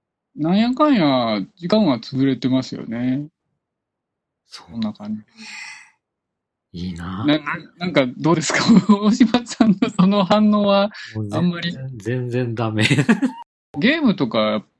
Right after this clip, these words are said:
Speaker 1: します？やっぱり、その、す-、あの、暇つぶし関係として。
Speaker 2: あの、暇つぶしとして思ったんですけど、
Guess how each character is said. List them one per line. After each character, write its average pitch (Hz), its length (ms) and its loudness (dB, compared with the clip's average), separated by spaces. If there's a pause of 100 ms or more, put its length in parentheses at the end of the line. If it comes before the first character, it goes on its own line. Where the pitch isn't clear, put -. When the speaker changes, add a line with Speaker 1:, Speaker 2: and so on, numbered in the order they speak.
(140)
Speaker 1:
し - 100 -20
ま 165 160 2
す？ 131 160 -6
や 107 100 0
っ 107 80 -8
ぱ 104 120 -8
り、 95 240 -6
そ - 160 -8
の、 113 240 -2
す-、 - 500 -6 (320)
あ 117 120 -10
の、 113 120 -4
暇 135 280 2
つ 127 120 -4
ぶ 123 120 2
し 123 340 -4 (280)
関 120 220 -2
係 107 180 -6
と 98 100 -14
し 107 100 -12
て。 104 120 -14 (1000)
Speaker 2:
あ 120 200 -4
の、 113 100 -6
暇 135 340 -6
つ 190 120 -4
ぶ 190 160 -2
し 190 120 -12
と 185 100 0
し 180 80 -10
て - 80 -6
思 143 240 -4
っ - 80 -20
た 156 160 -4
ん 120 40 -6
で 113 120 -2
す 107 100 -18
け 113 140 -4
ど、 139 460 -4